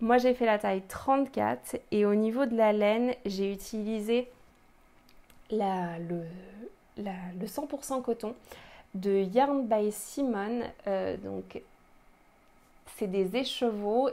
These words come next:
et là je l'ai mis en pelote pour pouvoir le travailler. Donc j'ai utilisé, euh, un écheveau et demi en gros pour faire, euh, ma taille.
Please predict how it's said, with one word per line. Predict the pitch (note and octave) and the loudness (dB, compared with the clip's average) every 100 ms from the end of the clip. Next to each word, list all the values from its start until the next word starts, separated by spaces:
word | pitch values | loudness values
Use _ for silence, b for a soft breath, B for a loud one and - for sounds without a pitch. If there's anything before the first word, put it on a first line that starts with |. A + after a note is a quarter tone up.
| - | -2
et | G3+ | -2
là | G3+ G#3+ | 2 0
je | G#3 | 0
l'ai | F#3 F#3 | -2 0
mis | F#3+ A#3+ | 2 2
en | A3+ | 0
pelote | G#3 G#3 G3+ A3+ - | -2 -4 -4 -4 -12
pour | F3+ | -14
pouvoir | - G3 G#3+ | -10 -4 -4
le | F#3+ | -4
travailler. | - A3 G#3 F#3 G3+ B B B B | -4 -2 -2 -4 -6 B B B B
Donc | G3+ G#3 | 0 0
j'ai | G3 G#3 G#3+ | 0 -2 -4
utilisé, | - - A3 G#3 A3 G#3+ A3+ A#3+ B3 - | -6 -8 -6 -6 -6 -4 -2 0 -2 -4
euh, | G3 F#3+ F#3 F3+ - - _ _ _ - - - - - - | -6 -4 -4 -6 -12 -20 _ _ _ -20 -20 -20 -20 -18 -2
un | A#3 | 0
écheveau | A3+ A#3 - A3+ A#3 | 0 -2 -4 -2 -2
et | A3 | 0
demi | G3 F#3+ F3+ F#3 - G3 | 0 2 0 0 -4 -2
en | F#3 | 0
gros | F3+ F3+ G3 | 0 -4 -6
pour | F#3 F3 | -8 -12
faire, | - G#3 G3 | -4 -2 0
euh, | F3 | -2
ma | F3+ F3+ | -2 -4
taille. | F3+ G3+ A#3+ A3+ | -4 -4 -2 -4